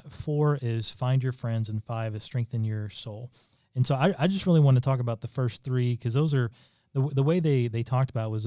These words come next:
is very unique. And so, uh, examine your expectations, you know, and one thing I thought was interesting is I,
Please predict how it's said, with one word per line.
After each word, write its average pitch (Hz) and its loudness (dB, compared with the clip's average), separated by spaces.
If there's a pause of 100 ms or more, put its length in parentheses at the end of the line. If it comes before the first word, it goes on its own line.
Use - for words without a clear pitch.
(120)
is 120 0
very 120 0
unique. 110 2
And 127 2
so, 123 0 (420)
uh, 120 2 (180)
examine 147 4
your 147 6
expectations, 135 -6
you 131 -2
know, 120 0 (440)
and 143 -6 (300)
one 170 -4
thing 143 -4
I 123 -2
thought 127 -6
was 113 -4
interesting 123 -4
is 110 -6
I, 127 -4